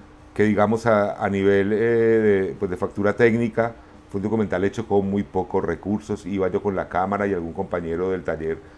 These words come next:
me, me acompañaba cada vez a hacer el sonido, cada vez uno distinto, pero para mí es uno de los trabajos a los que más cariño le tengo, de verdad.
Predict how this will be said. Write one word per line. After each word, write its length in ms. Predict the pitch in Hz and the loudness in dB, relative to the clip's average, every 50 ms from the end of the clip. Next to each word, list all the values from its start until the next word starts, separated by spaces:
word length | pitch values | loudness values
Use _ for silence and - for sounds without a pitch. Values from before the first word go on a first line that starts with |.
| - - - - - | -20 -20 -20 -16 -8
me, 280 | 95 101 101 101 - - - 107 | -4 -2 -2 -2 -4 -6 -10 -6
me 140 | 104 98 | -4 -4
acompañaba 640 | 90 85 - 95 82 - 85 82 85 85 87 95 92 | -4 -2 -4 -6 -6 -4 -6 -4 -4 -2 -2 -2 0
cada 220 | 95 98 95 95 | 0 2 2 2
vez 140 | 95 98 95 | 2 2 0
a 20 | 92 | -2
hacer 180 | 90 - 98 | -4 -6 -8
el 100 | 95 87 | -8 -8
sonido, 480 | 76 - 90 82 80 87 95 98 98 98 - - - - - - - - - - | -8 -8 -8 -8 -6 -6 -4 -4 -6 -6 -8 -16 -20 -20 -20 -20 -20 -20 -18 -6
cada 260 | - 95 92 92 92 | -2 0 2 2 2
vez 180 | 98 101 - | 2 2 0
uno 140 | 107 101 101 | -2 -2 -2
distinto, 520 | 98 92 - - - 95 95 101 - 117 107 | -2 -2 -4 -8 -8 -6 -6 -4 -4 -2 -2
pero 460 | 107 95 92 87 82 80 78 73 73 71 - - - - - - - - - - - - - - - - - - - - | 0 0 0 0 0 -2 -4 -6 -8 -12 -18 -20 -20 -20 -20 -20 -20 -20 -20 -20 -20 -20 -20 -20 -20 -20 -20 -18 -4 0
para 200 | 101 98 95 92 | 2 2 2 2
mí 160 | 95 95 92 | 0 0 0
es 220 | 95 98 98 - | 2 2 0 0
uno 120 | 113 113 117 | 0 0 2
de 60 | 110 | 2
los 100 | 107 107 | 0 0
trabajos 440 | - 87 90 87 87 90 107 104 104 | 0 0 0 2 2 2 0 0 0
a 60 | 98 | -2
los 140 | 98 95 - | -2 -2 -2
que 120 | - 95 | -4 -4
más 400 | 85 85 87 87 87 87 - - | -2 -2 -6 -4 -4 -6 -8 -6
cariño 380 | - 101 98 104 98 101 104 101 | -4 -4 -2 -2 0 -2 -2 -2
le 160 | 98 104 98 | -2 -2 -2
tengo, 400 | - 98 110 104 82 73 73 73 | -2 -2 -2 -2 -2 -6 -8 -8
de 80 | 71 | -8
verdad. 260 | 69 69 69 76 73 | -8 -8 -8 -10 -10